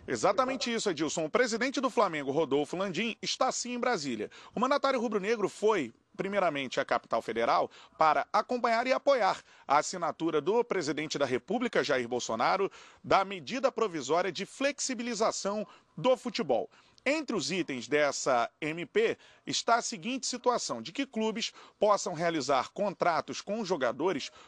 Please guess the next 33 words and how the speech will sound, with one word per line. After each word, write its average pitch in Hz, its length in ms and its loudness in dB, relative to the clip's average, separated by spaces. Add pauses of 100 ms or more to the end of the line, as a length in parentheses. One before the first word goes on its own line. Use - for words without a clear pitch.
com 208 140 0
um 202 80 -2
tempo 214 320 -4
mínimo 220 320 -4
de 208 140 -4
trinta 233 420 0
dias. 127 400 -4 (260)
Atualmente, 160 720 2
na 131 160 0
Lei 123 180 0
Pelé, 190 400 2 (200)
esse - 160 -4
tempo 185 260 -2
mínimo 180 300 -4
é - 20 -4
de 156 100 -6
noventa 196 600 -2
dias. 120 440 -6 (240)
E 147 140 4
esse 202 240 0
item 190 180 -10
está 160 280 0
presente 180 560 -4
nessa 123 340 -2
medida 120 320 -2
provisória 175 640 -2 (240)
por 240 200 0
conta 214 380 -2
dos 220 220 -2
clubes 220 320 -4
de 226 80 -6
menor 214 340 0
investimento, 190 640 -4